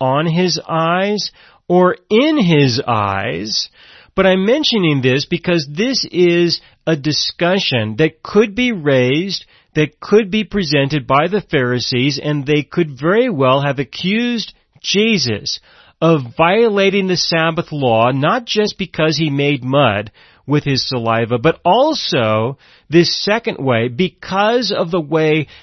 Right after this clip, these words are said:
that he applied it. Because of the way that he applied it on the man's eyes,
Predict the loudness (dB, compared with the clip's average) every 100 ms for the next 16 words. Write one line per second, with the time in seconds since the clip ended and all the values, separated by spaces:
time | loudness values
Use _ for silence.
0 | _ -2 -2 -2 -2 0 -2 -2 -16 -8
1 | -4 0 0 -2 -6 -20 _ _ _ _
2 | _ _ -14 -6 0 2 2 -2 0 4
3 | 4 2 0 -2 -2 -4 -2 2 0 0
4 | -2 -2 -2 -2 0 0 -2 -4 -2 -2
5 | -2 -4